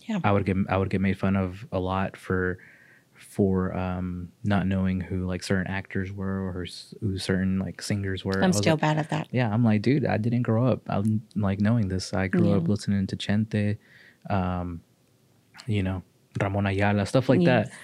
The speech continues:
Speaker 2: that." Uh, how do you, how do you, how do you feel like your, your son's gonna be brought up now that he has
Speaker 1: I'm very
Speaker 2: Yeah.
Speaker 1: curious.
Speaker 2: Yeah.
Speaker 1: Me and my partner actually talk, talk about that all the time. I'm
Speaker 2: Mm-hmm.
Speaker 1: like, "Who is he gonna be?"
Speaker 2: Yeah.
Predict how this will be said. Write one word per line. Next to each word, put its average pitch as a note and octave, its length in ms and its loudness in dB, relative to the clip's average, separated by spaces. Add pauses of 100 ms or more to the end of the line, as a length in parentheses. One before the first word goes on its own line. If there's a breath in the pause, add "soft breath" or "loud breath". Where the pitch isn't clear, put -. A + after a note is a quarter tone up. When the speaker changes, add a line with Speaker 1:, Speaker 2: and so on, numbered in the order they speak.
(380 loud breath)
Speaker 2:
that." A2 80 4
Uh, F#2+ 520 4 (1040)
how A#2 140 4
do B2 60 8
you, A#2+ 120 6 (120)
how A#2+ 100 4
do B2 80 4
you, G2+ 100 4
how G#2 100 2
do B2 80 4
you A2+ 80 4
feel G#2 260 4
like F#2+ 240 2
your, F#2 180 2
your F2+ 120 0
son's F#2 280 -2
gonna F#2 300 -2 (240)
be G2 280 -2 (680)
brought F#2+ 180 0
up F#2 200 -4
now G2 180 2
that F#2 180 0
he G2+ 160 -2
has F2+ 500 -4 (120)
Speaker 1:
I'm F3+ 140 4
very F3 260 6
Speaker 2:
Yeah. G3+ 60 -10
Speaker 1:
curious. F3 680 0 (920 soft breath)
Speaker 2:
Yeah. F2+ 260 -2
Speaker 1:
Me F#3+ 320 8
and F#3 100 6
my F3+ 80 4
partner F3+ 260 2
actually F3 280 4
talk, F3 260 0 (120)
talk F#3 200 0
about F3+ 200 2
that F3 100 2
all F3+ 120 4
the F3+ 80 4
time. F3 300 2
I'm - 80 2
Speaker 2:
Mm-hmm. E3+ 80 2
Speaker 1:
like, F3 140 0 (600 loud breath)
"Who F3 120 6
is A3 160 6
he G#3 100 6
gonna F3+ 240 6
be?" E3+ 500 4
Speaker 2:
Yeah. F#2+ 260 4